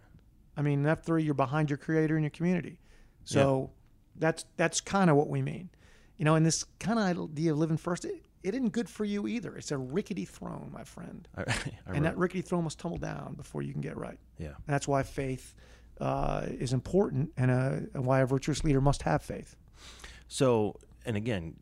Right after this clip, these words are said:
Speaker 2: I, I, I don't know that I can,
Speaker 1: By the way,
Speaker 2: uh,
Speaker 1: you know,
Speaker 2: yeah, yeah.
Speaker 1: while we're on it, you know, Hitler did think he was <laughs> king of the world, you know?
Speaker 2: Right.
Speaker 1: As did Caesar.
Speaker 2: Yeah.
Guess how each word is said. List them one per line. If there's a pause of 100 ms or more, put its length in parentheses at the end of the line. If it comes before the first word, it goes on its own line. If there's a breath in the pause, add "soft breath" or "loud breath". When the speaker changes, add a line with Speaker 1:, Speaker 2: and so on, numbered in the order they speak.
(800)
Speaker 2:
I,
I, (180)
I
don't
know
that
I
can,
Speaker 1:
By
the
way,
Speaker 2:
uh, (140)
Speaker 1:
you
know,
Speaker 2:
yeah,
yeah.
Speaker 1:
while
we're
on
it,
you
know,
Hitler
did
think
he
was
<laughs>
king
of
the
world,
you
know? (100)
Speaker 2:
Right. (100)
Speaker 1:
As
did
Caesar. (260)
Speaker 2:
Yeah.